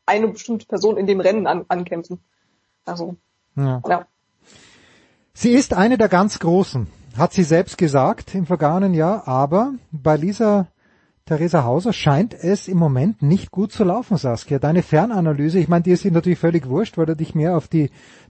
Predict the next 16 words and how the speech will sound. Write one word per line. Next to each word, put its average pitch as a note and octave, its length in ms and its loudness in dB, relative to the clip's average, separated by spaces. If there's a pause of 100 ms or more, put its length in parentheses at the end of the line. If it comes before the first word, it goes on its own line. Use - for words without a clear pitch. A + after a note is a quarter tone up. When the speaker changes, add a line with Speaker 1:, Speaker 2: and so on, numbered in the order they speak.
Speaker 2:
die D#3+ 80 2
deutschen F3+ 840 0
Kandidatinnen E3+ 1300 0
konzentrieren E3 600 0
musst, B3 240 -4
aber F3 160 0
sehe G3 140 2
ich E3+ 80 -2
das C3+ 200 0
richtig, F#3 300 -2
dass F#3+ 100 0
da F#3+ 120 0
der C#3+ 180 2
Wurm F3+ 320 4
drin G3 260 2
ist, A#3 320 -4